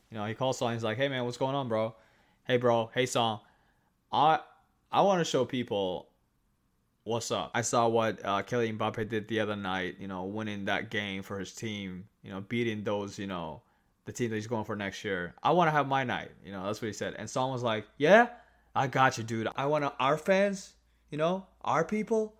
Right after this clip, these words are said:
and their people to know that you are worth it. You are worth all the money there is, okay?" So I like to think they made that kind of pact. I mean, put the two Juventus player that came in as well. I mean, they're, the click was just perfect.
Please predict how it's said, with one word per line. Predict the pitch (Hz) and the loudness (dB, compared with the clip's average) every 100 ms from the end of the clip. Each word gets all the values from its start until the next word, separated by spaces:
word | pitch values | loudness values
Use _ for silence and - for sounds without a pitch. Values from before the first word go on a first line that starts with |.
| _ _ - | _ _ -10
and | 127 127 | -8 0
their | 170 | 2
people | 190 190 160 | 2 2 0
to | - | -2
know | 131 123 | -2 2
that | 123 113 - | 4 2 0
you | 139 170 | -4 0
are | 135 143 | 2 2
worth | 120 120 120 | 4 2 2
it. | - - _ _ _ - | -6 -10 _ _ _ -2
You | 175 | 2
are | |
worth | 160 151 - | 4 2 0
all | - 131 139 | 0 0 2
the | 127 | 0
money | 120 120 | 0 0
there | 110 104 | 0 0
is, | 101 - | -2 -6
okay?" | 95 123 120 120 - - | -6 0 2 2 -4 -4
So | 151 | 6
I | 151 | 8
like | 165 160 | 8 6
to | |
think | 156 160 | 0 2
they | 156 | 4
made | 147 147 | 4 6
that | 139 - | 6 6
kind | 139 | 2
of | 120 | 4
pact. | 123 113 113 - _ - | 4 4 2 -4 _ 2
I | 147 | 4
mean, | 160 156 - | 4 0 6
put | 233 214 | 6 6
the | 180 | 4
two | 180 175 | 4 4
Juventus | 156 147 160 156 147 | 6 6 2 2 -2
player | - 147 139 | 4 6 6
that | 127 | 4
came | 123 127 | 0 0
in | 127 | 0
as | 117 117 | 0 2
well. | 120 90 | 4 4
I | |
mean, | 110 127 | 2 4
they're, | 156 165 98 - - | 6 6 2 -6 -4
the | 170 | -2
click | 170 - 214 214 180 | -2 4 4 4 2
was | 151 | 0
just | - 143 - | 0 -2 -2
perfect. | - 139 123 - - | 0 2 2 -2 -6